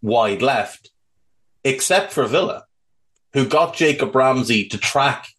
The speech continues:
Trent into central areas, and he was able to disrupt him and keep him off the ball. Yesterday, John McGinn didn't do any of that. He just let Trent go, and Trent was able to run the game from there.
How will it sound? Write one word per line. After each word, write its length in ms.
Trent 460
into 280
central 480
areas, 340
and 100
he 60
was 140
able 300
to 80
disrupt 560
him 260
and 140
keep 220
him 120
off 220
the 80
ball. 480
Yesterday, 580
John 300
McGinn 340
didn't 260
do 140
any 200
of 120
that. 220
He 140
just 200
let 220
Trent 340
go, 480
and 140
Trent 320
was 140
able 240
to 100
run 240
the 80
game 320
from 180
there. 360